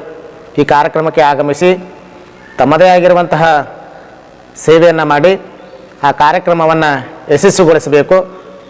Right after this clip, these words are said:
ಮತ್ತು ಯಾರಾದರೂ ಅನಿವಾರ್ಯದಿಂದ ಬರುವುದಕ್ಕೆ ಆಗುವುದಿಲ್ಲ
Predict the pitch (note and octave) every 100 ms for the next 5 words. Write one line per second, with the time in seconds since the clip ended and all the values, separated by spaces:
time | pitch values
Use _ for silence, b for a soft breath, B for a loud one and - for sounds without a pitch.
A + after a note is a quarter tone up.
0 | - D#3+ E3+ F#3+ E3 C#3+ - - - -
1 | - - - - D#3 E3+ F3+ F#3 D#3+ F3+
2 | G3 G3 F3+ F3+ D3+ E3 F3 F3 F3+ F3+
3 | D3 D3+ F#3 F3+